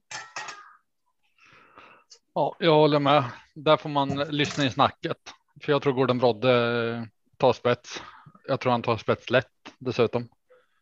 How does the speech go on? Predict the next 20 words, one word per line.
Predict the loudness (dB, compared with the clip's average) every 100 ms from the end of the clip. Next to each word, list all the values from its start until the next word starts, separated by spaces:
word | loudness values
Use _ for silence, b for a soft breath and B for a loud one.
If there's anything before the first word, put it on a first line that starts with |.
| _
Eh, | -8 -6 -8 -8 -10 -12 _ _ _ _ _ _ _ _ _ _ _ -14
och | -14 -14 _ _
där | -2 0
kan | 0 -4 -6
leda | 0 4 4
runt | 2 -2
om, | -4 -4 -10 _ _
om | -4 -2 0
inte | -4 -6 0
han | 2 2
själv | 0 0
vill | -4 -6 -6
känna | -2 -2 -2
att |
han | -2
vill | -2
släppa | -2 -2 -2 -2
till, | -2 -4 -4 _ B B B B B B B B -12 -8
till | -2
favoriten | 2 4 4 2 -2